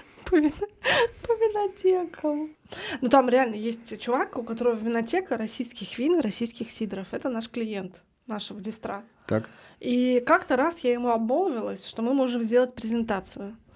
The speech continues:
Speaker 1: И он мне такой пишет: «Ну, давайте.
Speaker 2: Так давайте.
Speaker 1: Делайте презентацию». Да, но туда ехать четыре часа от Москвы на машине.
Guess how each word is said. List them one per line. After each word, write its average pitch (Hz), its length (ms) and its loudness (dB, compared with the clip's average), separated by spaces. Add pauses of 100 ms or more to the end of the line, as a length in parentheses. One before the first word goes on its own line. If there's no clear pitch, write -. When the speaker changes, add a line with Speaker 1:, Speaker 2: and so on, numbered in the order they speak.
(260)
Speaker 1:
И 240 80 0
он 247 60 6
мне 311 100 6
такой 311 220 0
пишет: 233 260 -4
«Ну, 233 100 -2
давайте. 247 540 0 (360)
Speaker 2:
Так - 140 0
давайте. 214 340 4
Speaker 1:
Делайте 127 260 -4
презентацию». 226 600 -4
Да, 214 180 -4
но 220 120 0
туда 269 220 2
ехать 285 340 0
четыре - 260 -10
часа - 220 -6
от 202 100 -10
Москвы 208 280 -10
на 202 100 -8
машине. 208 440 -4